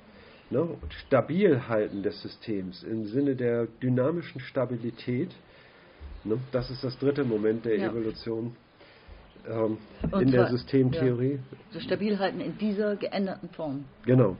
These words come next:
Speaker 2: In dieser dann geänderten Form, ne?
Speaker 1: Genau.
Speaker 2: Durch, durch die Variation des Elements, durch die Strukturänderung.
Speaker 1: Genau. Und jetzt die Restabilisierung. Das heißt also, wenn sich eine Kommunikation geändert hat und sich dann ergeben sich daraus andere Anschlussmöglichkeiten, daraus kann sich irgendwie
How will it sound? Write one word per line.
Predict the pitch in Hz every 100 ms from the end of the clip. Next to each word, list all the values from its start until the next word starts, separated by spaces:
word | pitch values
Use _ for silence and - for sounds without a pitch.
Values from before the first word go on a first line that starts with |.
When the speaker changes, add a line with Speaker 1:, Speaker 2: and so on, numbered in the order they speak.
| -
Speaker 2:
In | 165
dieser | 156 160
dann | - 165 170 165
geänderten | 160 - 143 139 143 131
Form, | 131 135
ne? | 165
Speaker 1:
Genau. | 117 113
Speaker 2:
Durch, | 180 180
durch | 180 175
die | 180
Variation | 160 160 151 - 151
des | 135
Elements, | - 151 190 233 240 - _ - - - _ - - - - -
durch | - 170
die | 170
Strukturänderung. | 226 233 151 208 - 190 175 165 170 165 - - - -
Speaker 1:
Genau. | 117 107 87 - - - -
Und | 117
jetzt | 139 156 -
die | 139
Restabilisierung. | 123 165 180 139 120 123 120 117 123 110 98
Das | 101 139
heißt | 143 139
also, | 101 113 113 113 - - - - - - - 113
wenn | 135
sich | 147 131
eine | 143 135
Kommunikation | 143 139 131 127 127 - 180 185
geändert | 107 104 98 104
hat | 95
und | 98 113
sich | 127 127
dann | 123
ergeben | 113 120 131 127
sich | 120 113
daraus | 127 113 113 -
andere | 127 170 143 -
Anschlussmöglichkeiten, | - - 113 - 104 107 - 101 - 104 90 92
daraus | 120 123 -
kann | 127 117
sich | 123 117 104
irgendwie | - 113 110